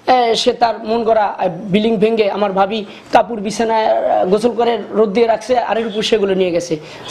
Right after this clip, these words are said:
চালের বস্তা ব্যবহার করা নিয়ে গেছে। মানে আমাদেরকে মামলা নিয়ে জড়-, জড়ানোর জন্য, ফাঁসানোর জন্য যেই যেই কাজগুলো দরকার তা সেগুলি সে একের পর এক আমাদের হয়রানি করতেছে। অথচ, আহ, কারা, যারা এই ঘটনার সাথে জড়িত আছে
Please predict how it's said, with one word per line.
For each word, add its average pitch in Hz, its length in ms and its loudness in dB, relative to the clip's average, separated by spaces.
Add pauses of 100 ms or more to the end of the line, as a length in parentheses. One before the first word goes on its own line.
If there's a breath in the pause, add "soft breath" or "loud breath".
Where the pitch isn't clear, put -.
চালের 247 260 4
বস্তা 214 320 0
ব্যবহার 214 300 2
করা 202 320 -2 (200 loud breath)
নিয়ে 233 180 2
গেছে। 185 260 -2
মানে 214 160 2
আমাদেরকে 214 380 -2
মামলা 226 280 0
নিয়ে 226 120 -2
জড়-, 208 360 0
জড়ানোর 240 380 2
জন্য, 277 300 0 (260 loud breath)
ফাঁসানোর 269 400 2
জন্য 277 220 0
যেই 269 120 4
যেই 262 280 0 (800 loud breath)
কাজগুলো 233 380 2 (560)
দরকার 240 320 4
তা 294 80 0
সেগুলি 233 360 -2
সে 208 280 -2 (120)
একের 196 200 0
পর 190 120 2
এক 180 100 -2
আমাদের 170 260 0
হয়রানি 165 280 0
করতেছে। - 460 -4 (360 loud breath)
অথচ, 269 240 2
আহ, - 640 0
কারা, 247 640 0
যারা 214 280 2
এই 262 100 -2
ঘটনার 240 300 -2
সাথে 240 260 0
জড়িত 233 340 0
আছে 220 360 0